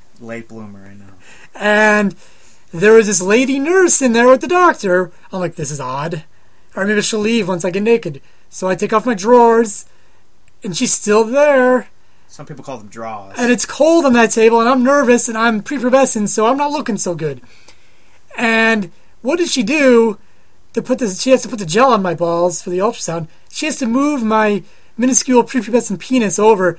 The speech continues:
Speaker 2: and she puts her fingers together like she's picking up something, like, real dirty with, like, a thumb and the finger, and she moves it a-, away so she can put the gel on there. I believe that, that at that moment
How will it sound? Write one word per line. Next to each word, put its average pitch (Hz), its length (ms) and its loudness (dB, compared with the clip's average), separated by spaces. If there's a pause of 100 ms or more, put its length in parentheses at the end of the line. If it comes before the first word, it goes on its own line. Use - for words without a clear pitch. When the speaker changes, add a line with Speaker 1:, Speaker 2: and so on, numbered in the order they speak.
(140)
Speaker 2:
and 208 100 -10
she 233 80 -6
puts 254 160 -8
her 226 60 -10
fingers 269 260 -2
together 208 260 0
like 196 160 -2
she's 240 140 -10
picking 214 280 -8
up 214 140 -2
something, 208 260 -6
like, 175 160 -8
real 185 140 -4
dirty 196 440 -2
with, 202 140 -6
like, 180 140 -4
a 165 60 -10
thumb 208 280 -4
and 196 80 -4
the 180 60 -8
finger, 233 420 -4 (360)
and 226 100 -4
she 240 140 0
moves 262 560 2
it 254 100 0
a-, 226 260 2 (240)
away 233 540 4
so 208 100 -4
she 202 100 -8
can 208 100 -6
put 214 80 -6
the 220 80 -6
gel 196 280 0
on 226 220 -4
there. 233 320 -4 (1200)
I 320 220 4
believe 277 420 -2
that, 202 100 -6
that 220 440 0
at 202 140 -4
that 226 140 0
moment 214 300 -4